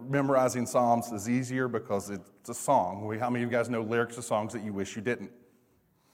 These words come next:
Can't get it out of your mind. Well, Psalms is a good place to start there. But if you were to take "Lord" and "Rock of our salvation" out of the verse and replace them with your favorite band, your favorite football team,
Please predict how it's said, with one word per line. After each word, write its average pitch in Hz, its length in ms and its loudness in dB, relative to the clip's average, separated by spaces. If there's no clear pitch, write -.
Can't 80 160 -8
get 95 80 -2
it 90 80 0
out 92 80 2
of 87 60 -4
your 92 80 -4
mind. 110 320 2
Well, 117 200 4
Psalms 156 240 6
is 135 60 0
a - 20 -2
good 131 160 2
place 117 180 2
to - 60 -8
start 135 240 6
there. 104 180 0
But - 260 8
if 156 180 2
you 226 200 4
were 247 220 4
to 202 120 0
take 127 500 2
"Lord" 196 500 6
and 156 120 4
"Rock 147 280 6
of 143 100 2
our 131 140 4
salvation" 120 580 2
out 135 180 2
of 170 80 2
the 139 60 -4
verse 101 240 -4
and 120 100 -6
replace 131 320 -2
them 143 140 -4
with 113 140 -4
your 110 80 -10
favorite 107 320 -4
band, 101 240 -8
your 120 100 -12
favorite 107 260 -4
football 95 300 -8
team, 101 260 -10